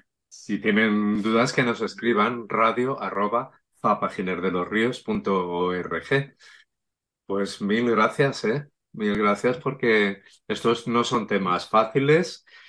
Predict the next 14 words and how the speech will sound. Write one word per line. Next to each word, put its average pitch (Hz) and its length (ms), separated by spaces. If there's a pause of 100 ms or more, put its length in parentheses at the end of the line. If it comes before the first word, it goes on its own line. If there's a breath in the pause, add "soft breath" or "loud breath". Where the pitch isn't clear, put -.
(260 loud breath)
y 104 200
creo 104 320
que 104 580 (140)
incluso 107 560
nos 101 200
has 101 200
quitado 101 340
un 101 80
poquito 98 320
de 101 140
miedo 101 560 (360)
a 98 100
acercarnos 95 760
a, 80 480